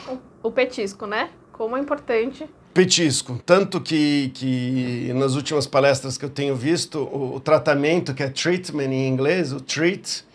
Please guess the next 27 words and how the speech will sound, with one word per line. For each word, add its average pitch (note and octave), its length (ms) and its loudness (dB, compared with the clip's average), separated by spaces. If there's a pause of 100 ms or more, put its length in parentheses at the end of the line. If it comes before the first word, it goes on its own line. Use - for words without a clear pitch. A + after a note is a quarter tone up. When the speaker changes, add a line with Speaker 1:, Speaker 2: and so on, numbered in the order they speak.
(400)
Speaker 2:
e B2+ 60 -10
se C3+ 120 -6
escreve D3 340 4
igual D3 320 4
petisco, D3 680 -4 (240)
né? C3+ 340 0 (100)
Então, C#3+ 420 0
eles C#3+ 160 -2
sempre, D#3 500 0 (240)
tratamento, E3+ 720 6
eles D#3 220 -2
colocam C#3 580 -2 (220)
treatment, D3+ 1120 -2 (260)
que, C#3+ 600 -2
que - 60 -4
é C#3 40 0
uma D3 120 4
brincadeira D3 560 4
de C#3+ 120 -4
que D3+ 140 -6
no D3+ 140 0
tratamento D3 480 -4
sempre D3 240 -8
tem D#3 120 -6
que C3 80 -12
ter, C3+ 360 -4 (500)
eh, A#2 440 -6